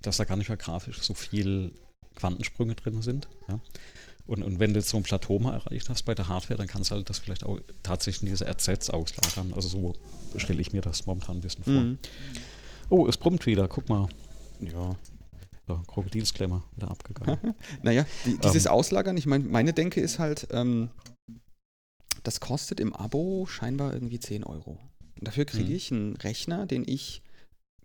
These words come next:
Speaker 2: kaufen, herstellen, hinstellen müsste. Und dieser Rechner ist irgendwie, das ist halt irgendwie,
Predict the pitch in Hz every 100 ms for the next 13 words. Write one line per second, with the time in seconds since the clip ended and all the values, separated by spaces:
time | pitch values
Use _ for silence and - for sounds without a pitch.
0 | - - 101 120 - - 113 - 110 117
1 | 135 156 - 143 156 - - - 113 -
2 | 117 107 113 - 156 151 - 127 - 127
3 | - - 117 117 113 - - - 101 -
4 | 101 101